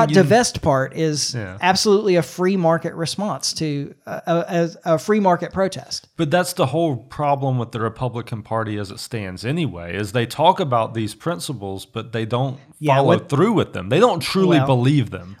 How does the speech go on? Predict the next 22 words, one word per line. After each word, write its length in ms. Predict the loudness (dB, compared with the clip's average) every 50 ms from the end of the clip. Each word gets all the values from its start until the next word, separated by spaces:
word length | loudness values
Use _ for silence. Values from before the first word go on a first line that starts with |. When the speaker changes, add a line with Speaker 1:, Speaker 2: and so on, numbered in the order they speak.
| _
Speaker 2:
what 160 | 2 2 4
they 160 | 6 6 6 8
mean 180 | 6 4 4
by 140 | 4 4 2
free 220 | 2 2 0 0
market 340 | 2 2 0 0 -2 -4 -6
is 160 | -6 -4 -2
not 320 | 0 0 0 0 0 -2 -2
what 180 | -4 -6 -2
we 80 | 0 2
Speaker 1:
What 120 | 2 2
Speaker 2:
mean 80 | 4 6
Speaker 1:
we 80 | 6 6
Speaker 2:
by 120 | 6 4
free 180 | 2 -2 -2 -4 -4
Speaker 1:
mean. 80 | -6
Speaker 2:
market. 220 | -8 -10 -6 -2 2
Speaker 1:
No, 260 | 2 2 2 0 -2
Speaker 2:
No. 180 | -6 -4 -2 -2
Speaker 1:
it's 280 | -2 -4 -8 -10 -6
absolutely 680 | -4 -4 -4 -4 -6 -10 -10 -8 -8 -8 -10 -10 -12 -14
true. 360 | -14 -16 -18 -16 -16 -18 -20